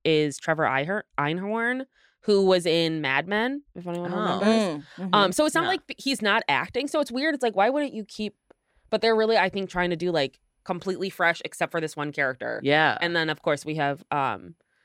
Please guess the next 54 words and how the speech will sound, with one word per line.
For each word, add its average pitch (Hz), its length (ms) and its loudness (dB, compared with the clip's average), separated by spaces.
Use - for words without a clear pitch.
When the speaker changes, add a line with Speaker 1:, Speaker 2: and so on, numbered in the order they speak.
Speaker 1:
guest 151 180 0
stars 151 240 -2
from 139 180 -10
Roz, 135 320 -2
which 147 280 -2
I'll 160 100 4
Speaker 3:
Right. 220 140 2
Speaker 1:
definitely 151 320 0
watch 170 440 4
Speaker 2:
Ugh. 190 60 -6
Speaker 1:
just 170 240 -6
to 160 80 -8
see 185 300 -8
what 180 180 -2
they 160 160 0
claim 175 320 0
is 170 140 -2
the 151 100 -8
story, 165 380 0
but 147 340 2
I'm 165 220 2
Speaker 2:
Yeah. 139 480 0
Speaker 1:
not, - 40 -8
Speaker 3:
I 165 40 -4
Speaker 1:
I'm, 165 160 -6
Speaker 3:
know. 156 380 -6
Speaker 1:
I'm, 185 420 2
Speaker 2:
Yeah. 175 180 -2
Speaker 1:
I'm 220 120 2
sad 160 220 4
about 160 320 2
it. 180 260 0
Speaker 2:
Yeah, 156 220 0
Speaker 1:
<laughs> 311 200 2
Speaker 2:
I 165 120 4
think 190 180 -2
it's 190 160 -2
gonna 190 180 -2
be 180 60 2
a 175 80 4
lot 165 220 4
like 156 220 0
the 151 200 0
Samantha 143 720 -2
cameo 131 540 -2
we 127 120 -2
got 120 260 0
in 120 120 -6
Just 113 240 -6
Like 113 180 0
That, 107 300 2
where 110 100 -4
I'm 110 140 -6
like, 104 240 -10